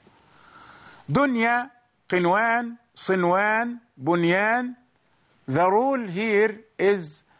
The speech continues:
free distinction. يعني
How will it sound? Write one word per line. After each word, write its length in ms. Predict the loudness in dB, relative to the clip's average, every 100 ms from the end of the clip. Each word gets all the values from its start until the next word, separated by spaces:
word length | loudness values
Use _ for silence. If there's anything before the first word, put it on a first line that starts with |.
| _ _ _ _ _ _ _ _ -6
free 380 | 0 2 2 0
distinction. 800 | 0 -4 -2 -2 -2 -6 -12 -14 -16 _ _ _ _ _ _ _ _ _ _ _ _ _ _ _ _ _ _ _ _ _ _ -2
يعني 680 | 0 2 0 -6 -8 -8